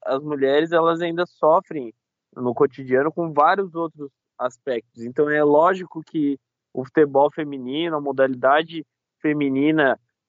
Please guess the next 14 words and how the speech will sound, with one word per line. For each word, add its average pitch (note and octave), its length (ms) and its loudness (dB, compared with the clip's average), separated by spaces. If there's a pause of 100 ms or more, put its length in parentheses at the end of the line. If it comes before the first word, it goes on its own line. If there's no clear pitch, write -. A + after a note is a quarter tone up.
ela C#3 260 2
vai D3+ 380 -2 (160)
ter E3 300 -6
um, C3+ 580 -12 (100)
um B2+ 140 -8
segundo D3 460 0
plano D3 560 2
ou C3 160 -2
não D#3+ 200 2
vai E3 240 0
ser D#3 440 -6 (360)
valorizada C#3 720 -2
como D3 240 -16
deveria, C3+ 640 -8